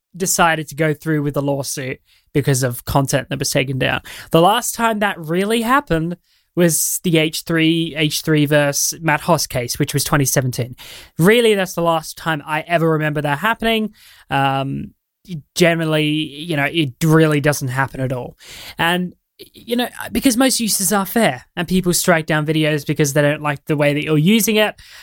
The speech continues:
But generally, you know, it can be argued as fair use. And people aren't really concerned so much about the legitimate stuff as the illegitimate takedowns now. They are a much bigger threat to the YouTube landscape.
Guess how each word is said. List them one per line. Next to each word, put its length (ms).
But 240
generally, 520
you 200
know, 300
it 140
can 120
be 140
argued 300
as 100
fair 140
use. 240
And 80
people 240
aren't 320
really 340
concerned 640
so 180
much 240
about 300
the 100
legitimate 540
stuff 420
as 400
the 260
illegitimate 600
takedowns 540
now. 220
They 240
are 320
a 40
much 300
bigger 200
threat 340
to 540
the 80
YouTube 560
landscape. 840